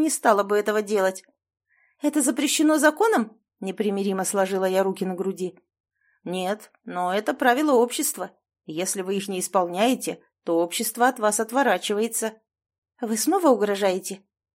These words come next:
Лицо мужчины закаменело. «Я вам не угрожаю и никогда бы не опустился до подобного». «А как же ваши слова в первый день? Вы запретили мне оставаться в столице,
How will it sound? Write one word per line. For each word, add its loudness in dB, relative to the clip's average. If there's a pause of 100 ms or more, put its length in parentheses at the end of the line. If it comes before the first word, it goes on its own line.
(160)
Лицо -6
мужчины -2
закаменело. -2 (760)
«Я 2
вам 4
не 4
угрожаю 2
и -6
никогда 0
бы 0
не 0
опустился -2
до -4
подобного». -2 (440)
«А -2
как 4
же 0
ваши 2
слова 2
в -14
первый 2
день? -2 (160)
Вы 4
запретили 2
мне 4
оставаться 2
в 2
столице, 2